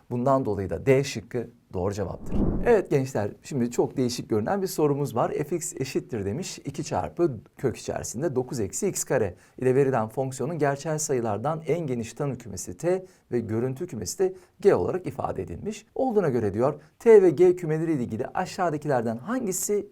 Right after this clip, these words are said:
yanlıştır? Şimdi önce biz tanım kümesiyle başlayalım. Peki tanım kümesini nasıl belirliyorduk? Şöyle yapıyorduk. Dokuz eksi x kareyi alıyorduk ve bunun büyük eşit sıfır olduğunu söylüyorduk. Çünkü bu bir kare kök, çift kuvvetli bir kök. İçerisi ne olursa olsun büyük eşit sıfır olması lazım.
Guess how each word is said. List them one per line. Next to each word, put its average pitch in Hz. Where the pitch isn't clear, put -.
yanlıştır? -
Şimdi 196
önce 214
biz 240
tanım 180
kümesiyle 170
başlayalım. 101
Peki 131
tanım 139
kümesini 175
nasıl 185
belirliyorduk? 98
Şöyle 208
yapıyorduk. 117
Dokuz 220
eksi 180
x -
kareyi 160
alıyorduk 151
ve 156
bunun 202
büyük 240
eşit 151
sıfır -
olduğunu 127
söylüyorduk. 101
Çünkü 143
bu 120
bir 113
kare -
kök, -
çift -
kuvvetli 180
bir 175
kök. 208
İçerisi 139
ne 233
olursa 180
olsun 160
büyük 156
eşit 117
sıfır -
olması 95
lazım. 180